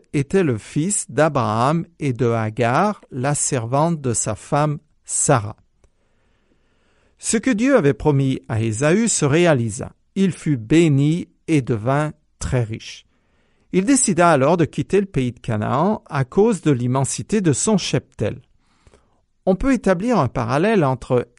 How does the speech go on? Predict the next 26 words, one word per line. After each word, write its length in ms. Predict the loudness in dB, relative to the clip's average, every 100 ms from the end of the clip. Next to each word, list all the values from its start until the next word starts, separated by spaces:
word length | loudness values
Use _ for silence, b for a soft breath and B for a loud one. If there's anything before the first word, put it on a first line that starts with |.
| -2
Ésaü 680 | 0 2 2 2 2 4 4
et 120 | 2
Caïn, 640 | 0 2 2 2 2 0 -2 b b _ _ _ _
qui, 200 | 0 4
après 340 | 4 2 0 2
avoir 300 | 0 2 0
assassiné 560 | 0 0 0 -2 -2
son 200 | -4 -6
frère 280 | -6 -4 0
Abel, 500 | 0 4 4 4 0 b b b b b b
quitta 400 | -2 0 2 2
lui 180 | 2 2
aussi 440 | 2 0 -2 -4
son 260 | -4 -4 -4
pays 320 | -2 -2 0
natal 540 | -2 -2 -2 -2 0 -2
pour 260 | -4 -2
aller 240 | 0 2 2
à 120 | 2
l'est 400 | 2 0 -2 -4
de 160 | 0
l'Éden. 480 | 2 0 -2 -6 -8 -14 _ _ _ _ _ _ _ _ -4
Que 100 | 0
ce 160 | 0 0
soit 320 | 0 2 2
Seth, 640 | 0 2 2 0 -6 -20